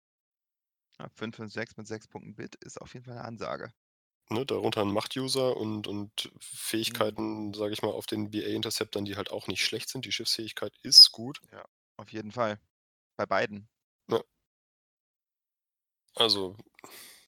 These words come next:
Speaker 2: ne, sind nicht so crit-anfällig wie, wie 'n Soontir und haben halt durch zwei Schilde, sage ich mal, auch noch 'n,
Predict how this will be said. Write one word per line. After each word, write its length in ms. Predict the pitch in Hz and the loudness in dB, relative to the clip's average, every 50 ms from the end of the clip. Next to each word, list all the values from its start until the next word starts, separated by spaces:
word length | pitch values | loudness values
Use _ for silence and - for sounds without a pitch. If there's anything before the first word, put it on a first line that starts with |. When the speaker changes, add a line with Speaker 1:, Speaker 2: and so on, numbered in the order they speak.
| _ _ _ _ _ _ _ _ _ _ _ _ - - | _ _ _ _ _ _ _ _ _ _ _ _ -4 2
Speaker 2:
ne, 240 | 113 127 143 127 | 4 4 4 4
sind 200 | 113 117 123 - | 2 2 2 2
nicht 140 | 123 123 - | 4 4 4
so 100 | - 139 | 2 2
crit-anfällig 720 | - - 143 - - 127 123 - - 127 120 117 113 - 117 | 0 0 0 0 0 -2 -2 0 2 2 2 0 -2 -4 -4
wie, 400 | 113 110 110 110 110 107 107 104 | -4 -4 -4 -4 -4 -6 -8 -8
wie 80 | 107 107 | -6 -6
'n 80 | 104 104 | -2 0
Soontir 580 | - - 160 180 175 175 175 165 156 156 151 - | 2 2 2 2 0 0 -2 0 0 -2 -2 -4
und 380 | - 110 110 110 110 - - - - _ _ _ _ _ _ _ _ _ _ _ - | -6 -6 -6 -6 -8 -10 -10 -12 -14 _ _ _ _ _ _ _ _ _ _ _ 0
haben 260 | - 117 113 113 107 | 0 2 2 2 2
halt 200 | 113 107 107 - | 2 0 2 0
durch 160 | 113 104 - | -2 2 4
zwei 240 | - - - 110 110 | 4 6 6 6 6
Schilde, 320 | - - 120 113 113 110 | 4 2 2 0 0 -2
sage 180 | 107 107 104 107 | -2 -4 -4 -4
ich 80 | - - | -4 -4
mal, 100 | 110 104 | -4 -4
auch 120 | - 98 - | -4 -6 -6
noch 120 | 107 101 104 | -6 -6 -6
'n, 80 | - | -8